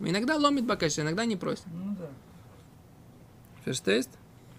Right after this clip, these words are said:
Speaker 1: «А валь я тебе буду вещь, которая просится всегда»,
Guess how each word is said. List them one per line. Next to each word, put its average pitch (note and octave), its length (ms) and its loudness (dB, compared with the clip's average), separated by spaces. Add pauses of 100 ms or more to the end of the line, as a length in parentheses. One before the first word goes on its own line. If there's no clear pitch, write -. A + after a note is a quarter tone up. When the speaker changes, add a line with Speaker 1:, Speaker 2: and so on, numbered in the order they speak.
(2500)
Speaker 1:
«А C3 120 -2
валь C3 180 6
я F#3+ 300 12
тебе C4+ 220 10
буду F#3+ 360 10
вещь, F3+ 240 10
которая G3+ 240 6
просится A3 380 8
всегда», D#3 680 10